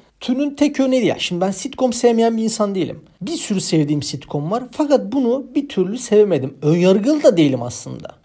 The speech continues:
Yani izledim. Üç sezon dayandım. Yani acaba dedim ki yani ben sevmiyor muyum? Sev-, yani önyargılı da değilim yani. Herkes seviyor, ben sevemem, e, falan gibi şey yok. Bazı insanlarda vardı işte. Bir şey çok popülerse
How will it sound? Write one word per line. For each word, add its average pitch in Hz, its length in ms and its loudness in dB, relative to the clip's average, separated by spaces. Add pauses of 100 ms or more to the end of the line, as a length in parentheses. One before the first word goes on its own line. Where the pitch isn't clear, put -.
Yani 175 160 4
izledim. 190 440 -2
Üç 190 160 -2
sezon 233 380 4
dayandım. 127 440 4
Yani 160 360 2 (380)
acaba 220 460 4
dedim 226 220 -4
ki 156 180 -4
yani 160 320 0
ben 165 320 0 (260)
sevmiyor 175 540 0
muyum? 160 320 -2
Sev-, 139 360 -6
yani 135 300 -4 (440)
önyargılı 170 520 6
da 208 140 4
değilim 127 280 2
yani. 127 180 -2
Herkes 196 320 -2
seviyor, 196 340 2
ben 170 140 6
sevemem, 165 640 2 (240)
e, 160 220 2
falan 190 360 4
gibi 190 300 -4
şey 196 180 0
yok. 175 300 4
Bazı 147 240 4
insanlarda 160 640 4
vardı 135 280 6
işte. 135 260 -12
Bir 160 60 -8
şey 214 220 -4
çok - 300 -6
popülerse 220 720 2